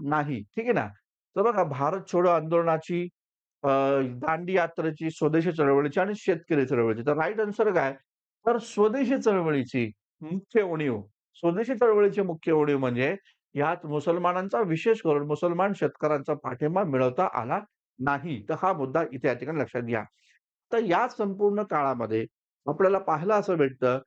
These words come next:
की या काळामध्ये अशा विविध प्रकारच्या संघटना स्वदेशी चळवळीमध्ये निर्माण झाल्या होत्या. त्यापैकी एक संघटना होती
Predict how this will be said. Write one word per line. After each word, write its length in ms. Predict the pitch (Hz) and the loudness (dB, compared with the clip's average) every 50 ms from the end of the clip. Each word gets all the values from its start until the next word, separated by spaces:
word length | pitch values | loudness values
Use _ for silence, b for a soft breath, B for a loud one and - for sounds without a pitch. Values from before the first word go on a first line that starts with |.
| _ _ _ _ _ | _ _ _ _ _
की 140 | - 165 165 | -2 0 2
या 160 | 170 185 202 | 2 2 0
काळामध्ये 520 | 202 196 165 151 156 160 156 151 151 151 175 | -2 -2 -2 0 0 0 -2 -2 0 0 0
अशा 300 | 185 - - 151 - 165 | 0 0 -2 -2 0 0
विविध 380 | 165 160 175 180 196 240 202 | 2 2 2 2 2 2 2
प्रकारच्या 520 | 254 - - 170 156 - 156 151 - 180 185 | 0 0 0 -4 -2 -2 -4 -2 -2 -4 -4
संघटना 680 | 185 - 170 160 160 151 151 180 175 160 147 127 131 151 | -2 -2 -2 -2 0 0 0 0 0 -2 -2 -2 -2 -2
स्वदेशी 460 | 160 - - 165 170 190 202 208 226 | -4 0 0 2 4 4 2 2 -2
चळवळीमध्ये 640 | 208 - 165 151 147 147 143 139 139 139 139 190 208 | -4 -2 -2 2 2 2 2 2 2 2 2 2 0
निर्माण 380 | 185 165 165 156 147 147 143 135 | 0 0 0 2 2 2 0 0
झाल्या 220 | 120 131 123 120 | -2 0 0 0
होत्या. 260 | 117 110 110 127 123 | 0 0 -2 -4 -4
त्यापैकी 500 | 117 - 147 147 147 151 156 170 160 156 - | -4 -2 -4 -6 -2 -2 -2 -2 -2 -4 -4
एक 220 | 170 185 208 214 - | -2 -2 -2 -2 -2
संघटना 500 | - 196 170 160 165 165 160 170 170 160 | -4 -4 0 2 2 0 0 0 0 0
होती 400 | 151 147 135 123 131 123 120 | 0 0 0 0 0 0 0